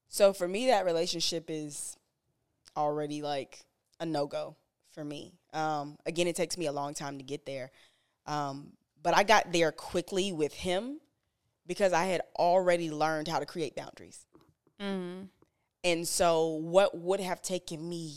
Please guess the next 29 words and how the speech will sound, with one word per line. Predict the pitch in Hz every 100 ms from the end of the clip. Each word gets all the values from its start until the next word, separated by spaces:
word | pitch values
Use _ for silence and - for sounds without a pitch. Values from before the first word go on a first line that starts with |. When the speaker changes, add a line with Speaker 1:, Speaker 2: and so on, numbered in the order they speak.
| 147 147
Speaker 1:
years | 156 190 185 151 - -
to | -
do | 147 143 104 - _ -
and | 170 160 156
would | 165
have | 156
gone | 165 156 160
through | 156
years | 151 147 175 180 160
of | 143 139 139
anguish | 160 160 160 139
and | 139
turmoil | - 160 156 147 139 151 _ _ _ _ _
in | 233
a | 226
relationship, | 185 190 202 185 160 147 - _ _ _ _ _ - - _
I | 208
did | 208 190
in | 180
three | 185
months. | 175 - - - _ _ _ 214
Speaker 2:
Beautiful. | 262 233 180 190 180 _ _ _ _ _ _ _ -
Speaker 1:
Mm-hmm. | 247 233 220 233 _ _ _ _ _ _ _ _
We | 202 214
were | 202
together | 170 165 156
for | 151
three | - 147
months. | - - -